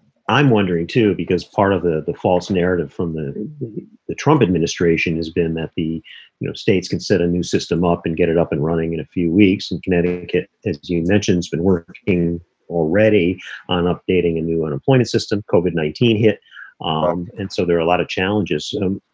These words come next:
Speaker 1: what do you see are the major roadblocks for Connecticut to implement something, um, like this that's being sort of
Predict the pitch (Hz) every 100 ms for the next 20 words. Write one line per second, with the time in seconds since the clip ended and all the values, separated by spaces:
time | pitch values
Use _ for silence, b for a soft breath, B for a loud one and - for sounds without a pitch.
0 | _ - - 92 - 123 127 127 123 -
1 | - 120 104 87 85 85 90 90 85 78
2 | 90 101 82 76 80 - - - 82 82
3 | 87 - - - 98 98 82 82 - 90
4 | 87 101 95 - - 139 139 131 135 160
5 | - _ _ _ 254 - 110 82 - 90
6 | - 85 - 87 76 - 80 80